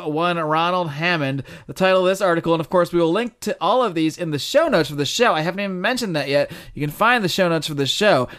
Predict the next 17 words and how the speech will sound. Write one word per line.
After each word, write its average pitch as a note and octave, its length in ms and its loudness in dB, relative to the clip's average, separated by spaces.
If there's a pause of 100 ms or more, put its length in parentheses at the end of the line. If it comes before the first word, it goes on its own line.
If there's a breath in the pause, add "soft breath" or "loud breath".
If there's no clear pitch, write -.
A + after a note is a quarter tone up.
at C#3 140 -4
lions D3+ 380 2
of C#3 80 -2
liberty C#3+ 260 2
dot C3 240 -2
com B2+ 300 -2
slash C3 400 -2
one C3 260 -4
oh B2 120 -2
seven, E3+ 460 0
this C3 220 -4
being B2+ 260 0
episode B2 320 -2
number C3 200 -2
one A#2 160 -4
oh D3+ 60 0
seven. E3+ 400 0